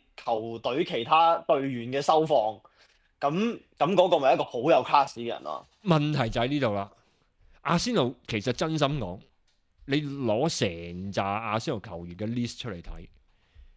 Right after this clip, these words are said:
Speaker 2: 逐個稱都係 top 嘅。
Speaker 1: 嗯。
Speaker 2: 但係就冇你講嗰種人。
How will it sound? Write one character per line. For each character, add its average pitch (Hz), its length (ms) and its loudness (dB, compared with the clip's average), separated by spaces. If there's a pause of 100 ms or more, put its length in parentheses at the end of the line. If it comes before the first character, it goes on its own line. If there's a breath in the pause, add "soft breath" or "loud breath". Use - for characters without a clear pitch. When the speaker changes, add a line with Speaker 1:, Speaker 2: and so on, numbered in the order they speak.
(360)
Speaker 2:
逐 143 180 0
個 127 160 0
稱 123 260 -4 (680)
都 196 120 -4
係 117 180 -4
top 120 280 -6
嘅。 87 140 -8 (840)
Speaker 1:
嗯。 131 480 -8 (240)
Speaker 2:
但 120 100 -8
係 - 60 -8
就 123 80 -4
冇 110 240 -2
你 117 100 0
講 110 180 -4
嗰 120 140 0
種 117 120 -6
人。 98 100 -8